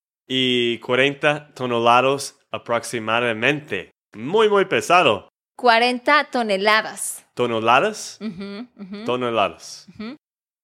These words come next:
Speaker 2: No sé si ustedes hayan visto el Cristo Rey en Brasil, que está en, en la cima de, de, eh, de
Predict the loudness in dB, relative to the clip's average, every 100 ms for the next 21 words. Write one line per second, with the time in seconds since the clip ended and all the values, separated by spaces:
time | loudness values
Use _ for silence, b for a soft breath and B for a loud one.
0 | -6 2 4 4 2 0 -2 2 4 4
1 | 2 0 0 2 -2 -2 -6 -6 -4 0
2 | 0 2 0 0 -2 -2 -2 -6 0 2
3 | 2 0 0 -2 -4 -12 _ _ -2 0
4 | 0 0 2 4 2 0 -4 -4 -6 -8
5 | -8 0 4 4 4 0 -6 -10 -10 -8
6 | -8 -6 -4 -2 0 2 0 -4 -10 -12
7 | -8 -8 -8 -10 -10